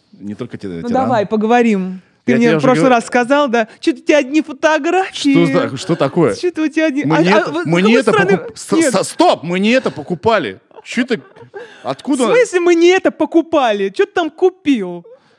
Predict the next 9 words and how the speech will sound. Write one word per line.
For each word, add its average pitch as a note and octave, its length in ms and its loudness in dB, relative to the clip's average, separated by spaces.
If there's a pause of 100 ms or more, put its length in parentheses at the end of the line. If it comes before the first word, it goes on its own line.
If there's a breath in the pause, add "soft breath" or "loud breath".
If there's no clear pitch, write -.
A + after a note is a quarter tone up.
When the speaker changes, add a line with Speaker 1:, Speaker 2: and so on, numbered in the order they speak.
(240 soft breath)
Speaker 2:
Э, B3 200 -4
подпись F#4 500 -4
мою, G#3+ 340 -6
да? D4 400 -6
Подписался D#4+ 680 -4
на B3+ 80 -6
меня A#3 260 -4
и A3+ 60 0
отписался. A3 880 -6